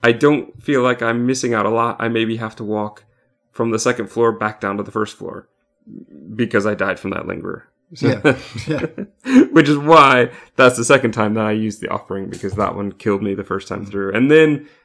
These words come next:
Speaker 1: I got a better grasp of how to get through, how to
Speaker 2: Like
Speaker 1: hold my
Speaker 2: hol-, holding your
Speaker 1: breath.
Speaker 2: breath and stuff, yeah.
Speaker 1: And how long I can hold my breath and how fast the lingerer moves. There's a lot of tiny variables you need to account for
Speaker 2: Yeah.
Speaker 1: to make it work. And that's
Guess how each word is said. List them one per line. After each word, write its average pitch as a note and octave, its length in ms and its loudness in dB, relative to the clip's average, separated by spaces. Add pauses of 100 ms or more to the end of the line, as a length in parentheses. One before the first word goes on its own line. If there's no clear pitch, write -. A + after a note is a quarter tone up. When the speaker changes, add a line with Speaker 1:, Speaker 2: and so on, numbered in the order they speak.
(120)
Speaker 1:
I A#2 120 0
got A#2+ 200 4
a A#2 40 2
better A2 480 -2
grasp G2+ 440 -4
of G2 100 -16
how G2 220 -2
to G2 100 -8
get G2 300 -8 (240)
through, G2+ 260 -6
how G#2+ 140 -4
to G2+ 80 -2
Speaker 2:
Like B2 100 -8
Speaker 1:
hold G#2+ 140 2
my A2 120 2
Speaker 2:
hol-, B2+ 60 -2
holding A2+ 220 4
your A2 140 2
Speaker 1:
breath. A2 120 0
Speaker 2:
breath B2+ 280 -12
and A#2+ 100 -14
stuff, A#2 340 -16
yeah. A2+ 220 -16
Speaker 1:
And G#2 160 -4
how B2 180 4
long A2+ 380 4
I A2 80 -2
can A2+ 160 -4
hold G#2+ 220 -2
my G#2+ 140 2
breath G#2+ 440 0
and G#2 180 -2 (400)
how A2 600 0 (480)
fast - 520 -2
the A#2 80 -2
lingerer A#2+ 460 2
moves. A2+ 420 0
There's B2 140 -2
a C#3 60 2
lot D3 220 0
of B2+ 180 0 (640)
tiny B2 640 2
variables A#2 560 2
you A2 80 -2
need G#2+ 200 -4
to G#2 100 -6
account G2+ 340 -6
for F2+ 280 -8
Speaker 2:
Yeah. A#2 220 -6
Speaker 1:
to - 100 -8
make G#2+ 200 -2
it - 120 -6
work. F2+ 240 -4
And C3 120 6
that's D3 140 6